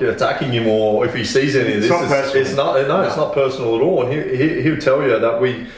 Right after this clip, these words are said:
Speaker 1: we never had an argument, and we never, like, um, you know, I was always very honest.
Speaker 2: Mm-hmm.
Speaker 1: If he asked me something and I disagreed with what he said, I told him. You know what I mean? Like, it wasn't like I was going behind his back or anything like that. So,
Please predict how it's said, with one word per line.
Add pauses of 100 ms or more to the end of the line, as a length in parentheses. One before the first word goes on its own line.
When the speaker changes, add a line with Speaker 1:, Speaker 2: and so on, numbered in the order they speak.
(140)
Speaker 1:
we
never
had
an
argument,
and
we
never,
like,
um, (600)
you
know,
I
was
always
very
honest.
Speaker 2:
Mm-hmm.
Speaker 1:
If
he
asked
me
something
and
I
disagreed
with
what
he
said,
I
told
him. (240)
You
know
what
I
mean?
Like,
it
wasn't
like
I
was
going
behind
his
back
or
anything
like
that.
So,